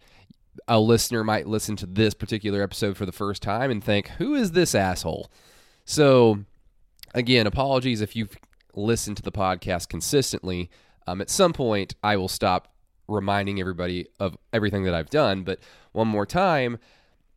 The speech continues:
you can find all my stuff at the franchise O K dot com. You can follow me on Twitter at Brady Does Sports for Thunder Thoughts and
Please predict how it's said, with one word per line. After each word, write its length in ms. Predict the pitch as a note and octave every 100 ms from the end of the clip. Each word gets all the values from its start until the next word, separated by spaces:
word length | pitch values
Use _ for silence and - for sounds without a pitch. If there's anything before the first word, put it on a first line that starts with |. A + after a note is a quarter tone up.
| _ _ _ _ _ -
you 80 | C3
can 140 | B2+
find 240 | C#3 C3
all 100 | A#2+
my 140 | A#2 A#2
stuff 260 | - A2+
at 80 | -
the 120 | A#2
franchise 440 | G#2+ A2 G#2 G2+ F#2+
O 80 | F#2+
K 220 | G2+ F2
dot 220 | E2 -
com. 560 | - A2 G#2+ G#2 G2+ G2 -
You 100 | A2
can 120 | G2+
follow 240 | A2 G#2
me 120 | G2+ F#2+
on 120 | F#2
Twitter 340 | - A#2 G#2
at 220 | A#2 -
Brady 220 | A#2 A2+ G2+
Does 180 | F#2
Sports 320 | - A2 A#2 -
for 100 | F#2+
Thunder 300 | A#2 A2+ G#2+
Thoughts 480 | A2 G#2+ G#2+ -
and 160 | F#2